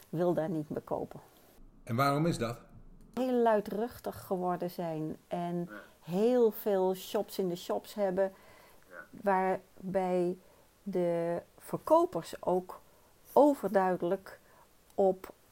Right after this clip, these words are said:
Speaker 1: afzet worden afgerekend. Ik denk dat ze per af-, omzet worden betaald of zo. En dat levert een heel ander gedrag dan vroeger op.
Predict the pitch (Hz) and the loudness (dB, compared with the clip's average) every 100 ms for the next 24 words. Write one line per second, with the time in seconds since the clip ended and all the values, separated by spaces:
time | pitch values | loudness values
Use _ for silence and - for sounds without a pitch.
0 | - - 226 220 - 208 190 180 180 196 | -20 0 2 2 2 0 2 -2 0 -2
1 | - 185 165 147 - - _ _ - - | -4 -6 -6 -6 -10 -16 _ _ -20 -20
2 | - - 156 180 175 170 - 156 - - | -10 -8 -2 -2 -2 -6 -6 -12 -12 -2
3 | 180 170 165 - - - 160 - - - | 2 2 -2 -6 -18 -2 -2 -2 -10 2
4 | 175 175 170 156 160 160 151 - 170 165 | 2 4 0 -2 0 0 0 -2 -2 -2
5 | 170 147 - 139 - - - - - - | -4 -6 -4 -4 -4 -8 -20 -20 -20 -20
6 | - 196 190 185 196 214 196 202 208 196 | -2 2 2 2 2 2 2 0 -2 0
7 | 220 277 370 359 - 233 196 180 - - | 2 4 4 4 0 -2 -4 -4 -8 -6
8 | 196 247 - - 190 185 262 196 - - | -6 -6 -10 -8 -6 -2 -2 -2 -4 -6
9 | - | -8